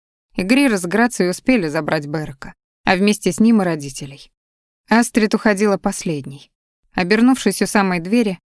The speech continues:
она вдруг произнесла: «Тот парень все еще в уборной. Хочешь, могу уйти после того, как ты его проводишь?» «Все в порядке, Астрид.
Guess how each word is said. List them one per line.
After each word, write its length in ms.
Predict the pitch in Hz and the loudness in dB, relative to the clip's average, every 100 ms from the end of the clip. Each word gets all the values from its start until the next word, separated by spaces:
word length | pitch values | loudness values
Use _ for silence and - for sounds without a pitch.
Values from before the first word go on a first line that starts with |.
| _ | _
она 260 | - 190 | -2 -2
вдруг 300 | 180 175 175 | -2 -4 -6
произнесла: 600 | - 170 160 156 - 143 - - _ _ _ _ - | -4 -4 -4 -8 -8 -14 -16 -20 _ _ _ _ -2
«Тот 220 | 233 226 | 0 2
парень 320 | 247 247 240 | 2 4 4
все 200 | 226 247 | 4 2
еще 220 | 240 - | 2 2
в 60 | 214 | 0
уборной. 480 | 208 269 214 147 135 _ _ _ | 2 0 0 -4 -12 _ _ _
Хочешь, 420 | _ 220 269 269 226 | _ 0 0 0 2
могу 240 | 190 175 | 2 2
уйти 260 | 190 - 240 | 0 2 0
после 300 | 233 - 190 | 0 0 2
того, 260 | 196 214 | 2 2
как 180 | - - | -2 -2
ты 120 | - | 0
его 160 | 196 190 | 0 0
проводишь?» 680 | - 220 202 147 139 - - _ _ _ _ | 0 0 0 -4 -8 -14 -16 _ _ _ _
«Все 220 | - 233 | -4 -2
в 80 | 220 | 0
порядке, 500 | 226 220 202 - 180 | 0 2 0 -2 -8
Астрид. 460 | 156 - - - | -8 -10 -16 -18